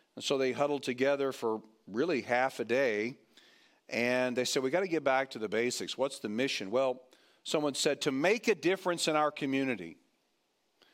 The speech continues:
Another person chimed in and said, uh, "To be a good neighbor to those around us." Someone else offered, "To serve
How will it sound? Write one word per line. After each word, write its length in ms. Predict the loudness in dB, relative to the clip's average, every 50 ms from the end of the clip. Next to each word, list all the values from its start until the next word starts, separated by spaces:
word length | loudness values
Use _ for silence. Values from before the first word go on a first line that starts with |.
| _ _ _ _ _ _ _ _ _
Another 240 | 0 2 2 2 0
person 440 | 0 2 0 0 2 0 -2 -2 0
chimed 420 | 0 2 2 2 2 0 2 0
in 160 | 0 0 2
and 120 | 0 -2 -2
said, 420 | 0 2 2 2 2 2 -2 -8 _ -20 -20 -20 -20 -6 _
uh, 240 | 2 2 2 2 0 -2 -8 _ -20 _ _ _
"To 120 | -2 -2 0
be 220 | 2 2 2 2
a 40 | 0
good 280 | 0 2 0 0 2 2
neighbor 480 | 2 2 4 4 4 2 2 0 -2
to 180 | 0 -2 -2 0
those 420 | 2 2 2 2 0 -2 -4 -6 -4
around 520 | -4 0 0 0 2 2 0 -2 -4 -8
us." 320 | -10 -10 -10 -12 -12 -14 _ _ _ _ _ _ _ _ _ _ _ _ _ _ _ _ _ _ _ _ -20 -20 -14 _
Someone 280 | 0 0 2 2 4 2
else 240 | 2 2 0 -2 0
offered, 440 | 0 2 0 0 0 -4 -4 -4 -6 -20 -20 -20 -20 -6 -4
"To 100 | -2 0
serve 580 | 0 2 2 2 4 4 4 2 2 0 -2